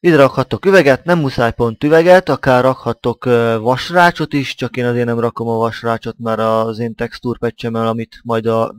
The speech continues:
leírásban megtalálhattok akár. Ilyen sittesnek néz ki, szóval, ö,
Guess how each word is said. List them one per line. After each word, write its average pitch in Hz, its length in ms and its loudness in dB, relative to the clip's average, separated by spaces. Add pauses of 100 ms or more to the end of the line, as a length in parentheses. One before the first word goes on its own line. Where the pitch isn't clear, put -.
leírásban 113 720 -2
megtalálhattok 113 800 -2
akár. 117 360 -2 (3750)
Ilyen 135 400 -4 (1040)
sittesnek - 720 -8
néz 104 240 -10
ki, - 120 -14
szóval, 107 520 -8 (180)
ö, 95 180 -14